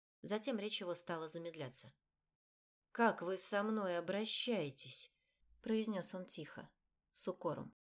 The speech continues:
Вся злость из его голоса улетучилась. Пробормотав ещё что-то, Андрей улыбнулся и, повернувшись к окну, стал смотреть на висевшее в небе светило.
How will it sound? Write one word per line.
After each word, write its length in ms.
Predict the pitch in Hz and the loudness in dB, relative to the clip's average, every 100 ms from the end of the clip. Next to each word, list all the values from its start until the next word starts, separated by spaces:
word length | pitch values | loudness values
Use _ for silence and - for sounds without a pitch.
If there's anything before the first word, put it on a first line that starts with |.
| _ _ _ _ | _ _ _ _
Вся 220 | - 214 | -2 0
злость 280 | 208 247 240 | 2 0 0
из 120 | 190 | -4
его 220 | 180 180 175 | -4 -4 -2
голоса 400 | 180 160 - 151 | -2 -2 -2 -4
улетучилась. 760 | 147 143 240 - 170 - - _ _ _ _ - | -6 -8 -8 -6 -4 -6 -8 _ _ _ _ -2
Пробормотав 640 | 170 175 170 170 180 - | 2 2 2 0 -2 -4
ещё 300 | 151 143 233 | -6 -4 -4
что-то, 420 | 233 208 180 175 - _ _ _ - | -4 -6 -6 -8 -8 _ _ _ -4
Андрей 320 | 208 233 277 | 0 2 2
улыбнулся 680 | 165 143 147 226 240 - 196 _ _ _ _ _ | 2 -2 -2 -2 -2 -6 -8 _ _ _ _ _
и, 100 | 262 | -4
повернувшись 680 | 220 185 190 185 - 170 - | 0 0 0 -2 -2 -2 -2
к 80 | 175 | -2
окну, 420 | - 185 240 277 | -4 0 0 -2
стал 280 | - 294 311 | -2 -2 0
смотреть 540 | - 196 - 202 220 | -2 -2 -2 -4 -2
на 80 | 175 | -6
висевшее 580 | 156 156 196 196 - 175 | -4 -2 -2 -2 -2 -2
в 60 | |
небе 260 | 156 151 147 | -4 -6 -4
светило. 640 | - 156 147 151 135 131 | -4 -4 -6 -4 -6 -8